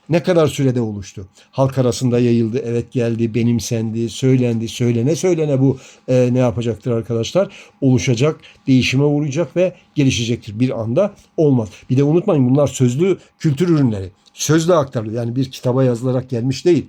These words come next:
arkadaşlar. Bunlar askerlik, e, yoluyla, askere gidip gelme yoluyla, ticari, e, faaliyetler yoluyla veya gezen aşıkların gezmeleri yoluyla böyle aktarılmış gelmiş. Tamam mı arkadaşlar?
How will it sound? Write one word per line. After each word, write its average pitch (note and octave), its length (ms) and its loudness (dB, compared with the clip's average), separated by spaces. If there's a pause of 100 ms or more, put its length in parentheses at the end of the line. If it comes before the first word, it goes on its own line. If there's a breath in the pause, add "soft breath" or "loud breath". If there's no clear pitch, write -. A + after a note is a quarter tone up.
arkadaşlar. A2 520 -8 (360 loud breath)
Bunlar C#3 320 2
askerlik, C3+ 840 -2 (300 soft breath)
e, C3 60 -4 (720)
yoluyla, C3+ 640 4 (800)
askere B2 360 0
gidip A#2+ 280 -2
gelme C3+ 280 2
yoluyla, C3+ 560 2 (320 loud breath)
ticari, C3 600 4
e, B2+ 220 -4 (1300 soft breath)
faaliyetler C3+ 640 2
yoluyla C3+ 600 4 (340 loud breath)
veya C3 240 4
gezen C3 540 0
aşıkların C3+ 800 0 (260 loud breath)
gezmeleri C3 540 2
yoluyla D#3 480 2
böyle D#3 240 4
aktarılmış B2+ 560 -2
gelmiş. G#2 320 -10
Tamam B3+ 220 0
mı E3+ 80 0
arkadaşlar? C3 520 0